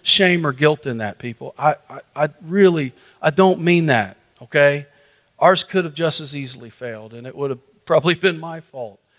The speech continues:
But it can happen. But by God's grace, we're where we are. But you decide ahead of time,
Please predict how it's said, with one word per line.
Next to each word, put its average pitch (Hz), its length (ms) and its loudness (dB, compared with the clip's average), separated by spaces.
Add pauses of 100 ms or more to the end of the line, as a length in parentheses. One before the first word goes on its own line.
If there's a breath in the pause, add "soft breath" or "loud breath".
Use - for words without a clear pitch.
(440)
But 147 240 -6 (320)
it 175 160 0
can 185 140 -2
happen. 139 580 -4
But 131 340 -4
by 165 180 4
God's 175 340 2
grace, 147 480 0 (440)
we're 165 240 2
where 139 200 4
we 107 180 -2
are. 131 340 -4 (2000 soft breath)
But 151 300 2 (1300)
you 147 120 -6
decide 156 420 2
ahead 139 240 2
of 135 140 -6
time, 107 360 -8